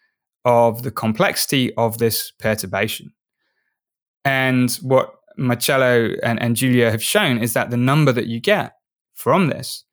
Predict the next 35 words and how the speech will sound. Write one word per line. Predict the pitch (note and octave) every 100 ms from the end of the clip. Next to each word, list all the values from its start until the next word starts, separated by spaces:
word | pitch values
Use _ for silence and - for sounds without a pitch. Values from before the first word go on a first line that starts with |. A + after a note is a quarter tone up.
| _ _ -
at | D#3
least | F3 G#3+ -
within | C#3 D3+ F3 G#3+
individuals, | F3+ D3+ C3+ A#2+ A#2 A2+ B2
and | B2+
in | B2+
some | - D3
cases | D3 C#3 C3 A#2+
across | - - C#3+ C#3+ -
different | - C3 B2
individuals, | B2 B2+ E3+ C#3 A#2 A2 - _ _ _ _ _ - A2+
gives | A2 G2 G#2
you | C3+ D#3 -
a | C3
good | A#2 C#3
measure | C#3 D#3 F3+ A#2+
of | A2 B2 -
how | D#3+
conscious | D#3 A#2+ B2 B2+ -
that | A2+ -
person | - A2+ G#2+ G#2+ G#2 D2+ _ _ -
is. | G2+ G2 - - _ - -
And | B2+
what | C3+ -
was | C3+ A#2+
remarkable | B2 D3 D3+ B2 A2+
for | C3+
me, | B2
this | B2+
is | A#2
work | C3 G#2
now | A#2 G#2+
ten | - G#2+
years | A2 G#2+ G#2
old, | C#3 A2 G2+